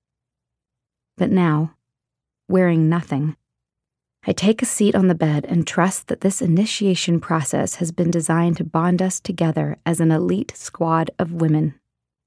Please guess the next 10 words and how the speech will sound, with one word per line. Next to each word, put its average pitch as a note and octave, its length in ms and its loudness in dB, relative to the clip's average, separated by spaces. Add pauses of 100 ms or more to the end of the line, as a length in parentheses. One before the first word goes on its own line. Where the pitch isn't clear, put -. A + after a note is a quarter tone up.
(440)
This A3+ 260 4
tattoo F#3+ 640 2
represents E3 580 2
my D#3+ 140 2
commitment F#3 760 0
to F3 140 0
this F3 200 2
mission, D#3 560 2 (400)
our G#3 220 6
mission, D#3+ 480 2